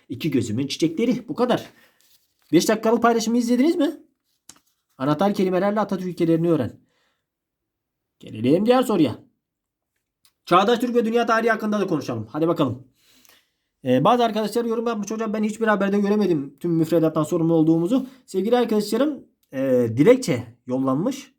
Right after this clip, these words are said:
Bir arkadaşımız tarafından dilekçe yollandı. Konuları eksiltecek mi falan diye.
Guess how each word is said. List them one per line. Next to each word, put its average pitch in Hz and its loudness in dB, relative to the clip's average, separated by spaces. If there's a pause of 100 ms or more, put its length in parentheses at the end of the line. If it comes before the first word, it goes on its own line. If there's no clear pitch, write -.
(580)
Bir 131 -10
arkadaşımız 156 -2
tarafından 165 0
dilekçe 175 0
yollandı. 156 0 (200)
Konuları 160 0
eksiltecek 156 -2
mi 143 -2
falan 147 0
diye. 226 2